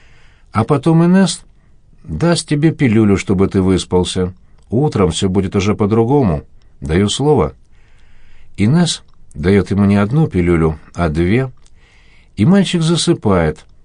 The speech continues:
свернувшись на краю кровати, поджав коленки к груди. «Вот он и вернулся домой», говорит он Инесс. «Может, мы в конечном счёте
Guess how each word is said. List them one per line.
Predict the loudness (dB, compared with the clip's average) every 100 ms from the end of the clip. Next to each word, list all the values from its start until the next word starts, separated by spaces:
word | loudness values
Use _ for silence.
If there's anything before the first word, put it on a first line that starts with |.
| -20 -20 -20
свернувшись | -4 0 2 2 0 -4 -2
на | -2
краю | 0 0
кровати, | 2 0 2 0 -4 -8 -10 -20 -20 -20 -20 -6
поджав | -4 -2 -2 -2 -2
коленки | -2 0 -2 -2 -4
к |
груди. | -2 -2 0 -2 -6 -10 -20 _ -20 -20 -20 -20 _ _ _ -20 -20 -20 -20 _ -20 -18
«Вот | -8 -2 -2 0
он | -2 -4 -10 -6
и | -2
вернулся | 0 2 0 -2 -2
домой», | -2 0 0 -2 -8 -20 -20 -20 -10
говорит | -2 0 0 0 -2
он | -4 -4 -6
Инесс. | -4 -2 -4 -8 -14 -20 _ _
«Может, | -2 -2 0
мы | -2 -2
в |
конечном | -2 -4 -2 -2 -4
счёте | -2 -4 -2 -6